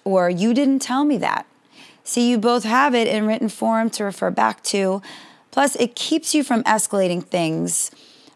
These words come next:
like during a face-to-face confrontation,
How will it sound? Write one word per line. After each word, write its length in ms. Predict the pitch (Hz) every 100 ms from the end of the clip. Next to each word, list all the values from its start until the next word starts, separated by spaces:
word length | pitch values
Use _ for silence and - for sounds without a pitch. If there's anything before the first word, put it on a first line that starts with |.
| -
like 360 | 190 185 175 -
during 260 | 185 208 196
a 60 | 175
face-to-face 800 | - 202 196 185 - 180 175
confrontation, 840 | - 156 160 156 - - - -